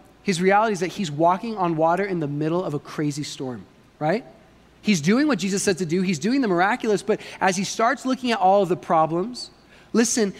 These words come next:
as he starts feeling the wind on his face, feeling the water crash over him, he starts to doubt. And I know that we struggle with the same thing.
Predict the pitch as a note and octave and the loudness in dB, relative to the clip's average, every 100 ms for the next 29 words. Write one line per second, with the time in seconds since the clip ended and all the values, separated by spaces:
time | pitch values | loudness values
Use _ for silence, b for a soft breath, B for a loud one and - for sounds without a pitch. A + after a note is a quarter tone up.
0 | B - F#3+ G3 - B3 B3+ - - - | B -2 0 -2 0 2 0 -2 -16 -20
1 | - C#4 D#4 D4+ A3 G#3 G#3 F#3 F3+ D#3 | 0 4 6 6 4 2 0 2 2 2
2 | E3+ A#3+ C#4 B3+ G3 F3+ F3 - - F3+ | 2 4 2 2 2 2 -2 -4 -2 0
3 | C#3+ - - - B B - - C#4 D4 | -2 -6 -12 -14 B B -18 4 6 6
4 | C4 G#3 G#3 F3+ D#3+ F#3+ G3+ C4+ A3+ F#3 | 4 4 4 2 4 4 6 4 0 -6
5 | - A3+ G#3+ G#3+ G3 G#3 G#3+ G#3+ F3+ E3 | -4 2 2 0 -2 0 2 2 2 0
6 | F3+ - - - - G3 A3 G3+ G3+ - | -4 -10 -20 -6 -2 0 0 0 -4 -8
7 | D#3+ D3+ B2+ - - - _ _ _ - | -2 0 0 -6 -20 -20 _ _ _ -8
8 | - F#3 F3+ F#3 A#3 E3 D3+ E3+ E3+ F3 | 0 2 2 2 2 2 -2 -2 -2 0
9 | F#3 F#3+ E3 - F#3 E3 D#3+ D#3 - D#3 | 0 0 -2 -2 -2 -2 -4 -6 -6 -6
10 | C#3+ D3+ B2 | -6 -8 -8